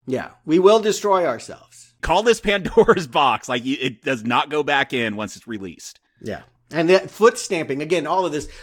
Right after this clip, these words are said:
Speaker 1: we have that Mount Olympus shot again, and suddenly missiles are flying out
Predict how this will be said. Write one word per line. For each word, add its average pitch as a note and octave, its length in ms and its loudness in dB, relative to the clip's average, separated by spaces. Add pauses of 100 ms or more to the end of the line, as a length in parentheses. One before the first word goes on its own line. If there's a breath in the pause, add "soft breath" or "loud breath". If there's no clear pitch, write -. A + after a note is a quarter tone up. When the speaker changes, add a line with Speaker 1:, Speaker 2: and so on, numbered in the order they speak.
Speaker 1:
we G3 120 6
have F3+ 100 6
that D#3+ 200 0
Mount F3+ 300 4
Olympus E3+ 400 0
shot C3+ 320 -2
again, B2+ 260 -4
and B2 120 -8
suddenly D#3 380 0
missiles D3+ 580 0
are C3 120 2
flying C#3 440 -2
out C3 200 -6